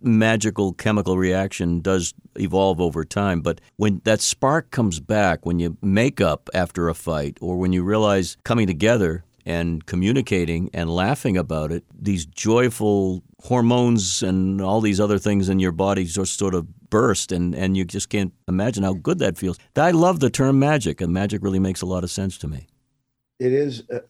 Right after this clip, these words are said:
Speaker 2: an accurate word relative to our understanding that it is possible to turn a negative emotion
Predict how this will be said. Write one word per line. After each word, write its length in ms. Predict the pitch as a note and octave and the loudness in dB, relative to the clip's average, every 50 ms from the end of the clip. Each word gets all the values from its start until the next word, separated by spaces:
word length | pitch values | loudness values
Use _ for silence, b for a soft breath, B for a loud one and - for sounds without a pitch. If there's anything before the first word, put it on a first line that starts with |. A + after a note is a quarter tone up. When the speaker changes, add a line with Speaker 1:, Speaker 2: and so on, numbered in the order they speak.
| _ _ | _ _
Speaker 2:
an 160 | - A#2 B2+ B2 | -6 -4 -4 -4
accurate 540 | - C#3+ D3+ D#3+ - - C3 A#2 G#2 - - | -4 -4 -4 -4 -4 -4 -4 -4 -6 -6 -8
word 400 | A2 A2 G#2+ G#2+ G#2+ G#2 A2 A2+ - _ _ _ - | -8 -8 -6 -6 -6 -8 -12 -16 -18 _ _ _ -8
relative 680 | G#2+ G#2 A#2+ C3 D3 D#3 D#3 D3 D3+ - C#3+ C3+ B2+ C3 | -2 2 2 4 4 4 2 2 0 0 0 0 0 -2
to 280 | - - B2 A#2 - - | -4 -4 -2 -2 -4 -2
our 320 | A#2+ B2 C#3 D#3 D#3 - | -2 0 0 0 0 -2
understanding 1040 | D3 D3+ D3+ D3 D3 C#3 - - - C#3 C#3 C3+ B2 G#2+ F#2+ G2 G#2+ A2 A#2 A#2+ - _ _ _ _ _ _ _ _ _ | -2 -4 -4 -4 -4 -6 -6 -6 -6 -4 -4 -4 -4 -6 -6 -8 -8 -10 -12 -14 -16 _ _ _ _ _ _ _ _ _
that 140 | - A#2+ A#2+ | 0 0 0
it 120 | A2+ A2+ A#2 | 0 -2 -4
is 180 | A#2 A2+ - | -4 -4 -6
possible 640 | - - - D3 D#3+ D#3+ D#3 - C3+ A2 A#2 A#2 A#2 | -8 -6 -4 -2 -2 -2 -2 -4 -4 -2 -2 -2 -4
to 160 | A2+ - A#2+ | -4 -6 -8
turn 720 | - - - - F3+ F#3 E3+ B2+ A2 A2 B2 C3 B2+ B2 _ _ _ _ _ _ _ | -8 -8 -6 -4 -2 0 0 0 -2 -2 -4 -6 -8 -10 _ _ _ _ _ _ _
a 80 | - A2+ | -4 -2
negative 640 | A2+ A2+ A2+ B2 C3+ C3+ D#3 F3 E3+ - E3+ E3 E3 | -2 0 2 2 2 0 0 -4 -2 0 0 0 0
emotion 800 | F3 E3+ D#3 D#3 D#3+ E3 D#3 D3 - B2 G#2+ A2 A#2 A#2 A#2 | 0 -2 0 0 0 -2 -2 -4 -6 -6 -6 -6 -6 -8 -10